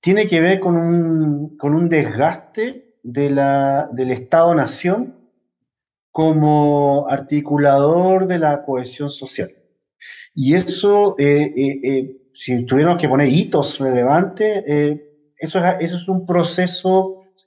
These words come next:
le-, de len-, lenta factura, pero que se empieza a acelerar en el mundo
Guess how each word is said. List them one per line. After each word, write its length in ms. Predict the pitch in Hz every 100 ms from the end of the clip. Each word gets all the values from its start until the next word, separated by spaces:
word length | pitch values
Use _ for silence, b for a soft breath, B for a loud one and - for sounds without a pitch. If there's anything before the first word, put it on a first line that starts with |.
| -
le-, 220 | 117 123
de 140 | 117 117
len-, 360 | 127 160 170
lenta 580 | 117 117 135 151 - 165
factura, 800 | 160 123 - - 226 143 214 - B B B
pero 260 | 156 156 156
que 140 | 151
se 120 | -
empieza 480 | 147 156 156 180 170
a 40 |
acelerar 1000 | 160 156 147 127 135 147 165 185 - _ _ _ _ _ _ _ -
en 140 | 135
el 120 | 135
mundo 960 | 131 147 165 160 156 160 170 165 _